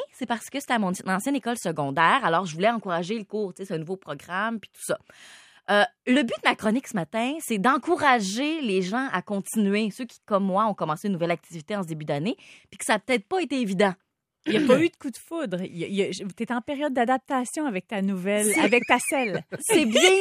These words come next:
Speaker 1: dit, ça a pas été le coup de foudre. Euh, d'abord, je dois dire que quelques heures avant de me rendre à mon cours, j'étais ici à Sim avec mes collègues, Toby et Justine, est venu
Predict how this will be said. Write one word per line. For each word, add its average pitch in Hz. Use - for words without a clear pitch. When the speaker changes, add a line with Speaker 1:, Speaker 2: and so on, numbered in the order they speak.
Speaker 1:
dit, 392
ça 262
a -
pas 381
été 330
le 240
coup 233
de 190
foudre. 202
Euh, 226
d'abord, 277
je -
dois 285
dire 320
que 269
quelques 262
heures 320
avant 254
de 190
me 180
rendre 214
à -
mon 160
cours, 311
j'étais 165
ici 226
à 285
Sim 277
avec 180
mes 160
collègues, 147
Toby 151
et 147
Justine, 165
est 262
venu 240